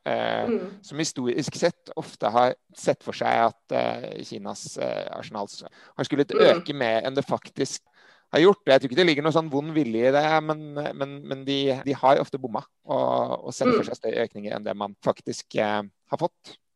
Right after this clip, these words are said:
Speaker 1: Og så er jo utgangspunktet veldig mye lavere, eh, og det er det kanskje det viktigste. Nye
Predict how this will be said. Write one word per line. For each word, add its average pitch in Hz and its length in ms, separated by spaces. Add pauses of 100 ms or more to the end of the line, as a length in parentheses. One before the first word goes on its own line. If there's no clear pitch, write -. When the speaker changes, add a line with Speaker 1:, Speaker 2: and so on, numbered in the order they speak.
(220)
Speaker 1:
Og 151 100
så 202 100
er 190 80
jo 214 140
utgangspunktet 143 520
veldig 147 220
mye 165 100
lavere, 127 320 (260)
eh, 143 380
og 143 140
det 147 100
er 160 220
det 165 340
kanskje 143 320
det 139 100
viktigste. - 540 (480)
Nye 143 440